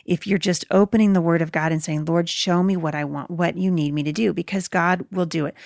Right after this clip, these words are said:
So we're gonna consider in the next, uh, next couple of days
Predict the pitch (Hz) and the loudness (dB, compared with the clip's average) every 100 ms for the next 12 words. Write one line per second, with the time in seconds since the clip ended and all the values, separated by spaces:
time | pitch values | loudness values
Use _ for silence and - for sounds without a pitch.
0 | - - - 247 294 330 311 226 208 - | -20 -10 0 2 4 4 2 0 0 2
1 | 262 175 160 170 180 185 - - - 170 | 4 4 4 2 2 0 -2 -6 -4 -2
2 | 151 - - 196 208 - - 190 180 160 | -2 -4 -2 0 0 -2 -2 0 0 2
3 | 156 151 160 | 2 2 0